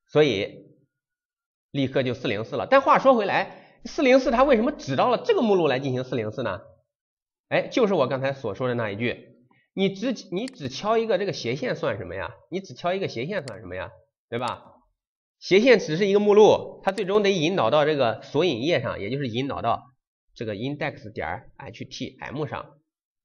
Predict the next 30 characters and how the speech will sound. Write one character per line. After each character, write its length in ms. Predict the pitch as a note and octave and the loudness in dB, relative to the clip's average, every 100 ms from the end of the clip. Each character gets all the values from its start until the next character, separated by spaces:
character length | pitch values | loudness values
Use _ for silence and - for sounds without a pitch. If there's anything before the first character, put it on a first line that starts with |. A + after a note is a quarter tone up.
| _ | _
那 200 | - B4 - - - _ | 0 0 -2 -16 -20 _
index 480 | C4 C#4 B3 F#3 D3 | 4 8 8 6 2
点 180 | A3+ B2+ | 4 4
H 300 | - E3 - | 2 -2 -6
T 160 | - | -14
M 460 | - G2 C3 F#3 - | -8 -4 -2 -4 -6
它 80 | - | -6
的 80 | D3+ | -4
U 180 | B2+ D#3+ | -2 -2
R 340 | D#3+ E3 - - | 0 -2 -4 -8
I 400 | D#3+ E3 E3+ A2+ F#2+ - | -2 0 0 -4 -6 -14
已 160 | A#2 A2 | -10 -8
经 440 | A#2+ D3 D#3 D#3 - _ _ _ _ _ _ _ | -4 -4 -6 -16 -20 _ _ _ _ _ _ _
再 260 | - E3 A2+ | -2 -2 -2
次 180 | - | -6
命 240 | B2+ C3+ A#2 | -6 -4 -4
中， 180 | B2+ - | -4 -2
也 80 | |
就 100 | D3+ | 0
是 60 | G3 | 2
说 60 | G#3 | 2
它 80 | |
发 200 | A3 A3+ | 2 2
生 120 | A3+ A#3 | 4 4
了 100 | G#3+ | 6
两 320 | F#3+ B2 B2+ | 6 4 2
次 540 | - B3 - - - - | 0 0 0 -8 -14 0
location 440 | D#3 D3+ F3+ F#3 | 0 2 0 0
命 200 | F#3 C3 | 0 0
中 520 | D#3+ - - - - | 0 -2 -8 -20 -20